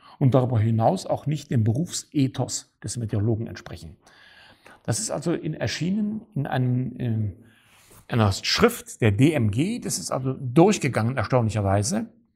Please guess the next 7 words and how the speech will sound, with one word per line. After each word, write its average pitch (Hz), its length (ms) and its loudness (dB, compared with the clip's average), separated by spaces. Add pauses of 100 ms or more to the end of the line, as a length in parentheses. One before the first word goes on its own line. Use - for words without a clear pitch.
(1600)
Die 175 140 8
dadurch 214 580 4
erfolgte 202 540 4
Veränderung 220 500 0
des 185 220 -2
Begriffs 127 580 -2
Wissenschaft, 185 680 -2